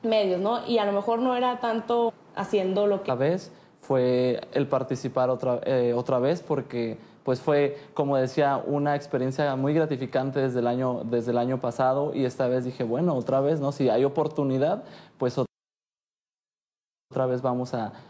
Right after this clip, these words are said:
Speaker 2: vamos a estar ahí, ¿no? Vamos a estar ahí y, y, y, pues, el ver las, los resultados y, y las, eh, ahora sí como las caras de la, de las personas que se ven con una, con una mirada diferente hacia el futuro", pues dije, o sea, fue lo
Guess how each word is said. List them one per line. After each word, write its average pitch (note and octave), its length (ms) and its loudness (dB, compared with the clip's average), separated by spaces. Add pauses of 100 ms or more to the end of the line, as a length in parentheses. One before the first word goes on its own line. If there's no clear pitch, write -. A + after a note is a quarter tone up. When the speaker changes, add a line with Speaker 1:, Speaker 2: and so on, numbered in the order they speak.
Speaker 2:
vamos B2+ 260 -2
a C3 40 0
estar A#2 240 0
ahí, A2+ 220 0
¿no? A2 220 -4 (280)
Vamos B2 160 0
a C3 40 2
estar B2+ 200 2
ahí D#3 400 2
y, C3+ 300 0
y, C#3 180 2
y, C#3+ 60 4
pues, C3 220 0
el C3 120 2
ver C3+ 160 4
las, D3+ 380 2 (480)
los C#3 240 2
resultados D3 720 0
y, C3 800 0 (160)
y D3+ 100 2
las, C3+ 360 0
eh, G2+ 260 2
ahora C#3 220 2
sí C3 120 -8
como C3+ 460 0 (220)
las C3+ 220 0
caras D#3 300 2
de D#3+ 80 2
la, C#3+ 140 2 (140)
de C#3+ 200 0
las C3+ 160 -2
personas D3 560 -2 (140)
que B2+ 360 0
se C#3 140 0
ven C#3 280 0 (280)
con C#3 180 2
una, C#3+ 600 0 (100)
con C#3+ 120 2
una D#3 120 2
mirada D3+ 320 4
diferente D3 540 0
hacia C#3 240 -2
el B2 100 0
futuro", D#3 360 0
pues C#3 200 0
dije, B2+ 340 -2
o A#2 100 -2
sea, A#2 300 -4
fue D#3+ 140 2
lo D3 120 0